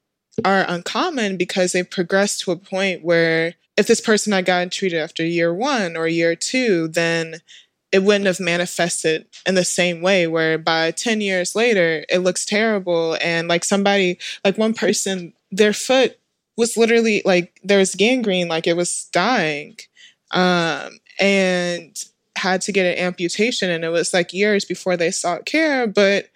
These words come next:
okay, if you don't have health insurance, you don't realize what's going on, you start to get used to it. And then you're worrying about providing food for your family,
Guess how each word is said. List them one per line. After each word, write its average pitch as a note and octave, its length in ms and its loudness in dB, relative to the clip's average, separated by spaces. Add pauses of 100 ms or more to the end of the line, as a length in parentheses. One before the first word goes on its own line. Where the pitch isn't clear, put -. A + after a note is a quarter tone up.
(760)
okay, G#3 280 2
if - 160 -2
you F#3+ 140 0
don't F3+ 280 -2
have G3 220 -4
health F#3 260 -2
insurance, E3+ 640 -4
you F#3 60 -4
don't F#3 260 -2
realize F3+ 380 0
what's E3 180 -4
going E3 300 -6
on, D#3+ 160 -6
you D#3+ 80 -8
start E3+ 320 -2
to F3 100 -6
get D#3 200 0
used G#3 420 -6
to F3 160 0
it. C#3+ 360 0 (680)
And F#3+ 200 2
then F3 680 0 (440)
you're G3 240 6
worrying F3+ 400 4
about E3 560 0
providing E3+ 920 -2 (280)
food F#3 420 2
for F#3 140 0
your E3+ 180 2
family, E3 960 -2